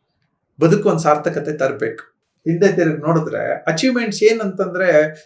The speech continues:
ನಾನೊಂದ್ ಮನೆ ಕಟ್ಟಿದೆ, ನಾನೊಂದ್ ಕಾರ್ ತಗೊಂಡೆ, ನಾನೊಂದು, ಆ,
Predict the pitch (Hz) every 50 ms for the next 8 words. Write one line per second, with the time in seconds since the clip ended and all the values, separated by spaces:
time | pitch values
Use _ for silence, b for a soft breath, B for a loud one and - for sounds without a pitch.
0 | B - 156 156 156 151 151 147 139 139 147 151 147 - 151 143 - 143 143 143
1 | 143 139 139 135 139 139 - - 147 143 143 143 135 135 135 135 135 127 127 127
2 | 127 131 131 135 131 131 131 131 131 131 131 131 - - - - _ - 165 156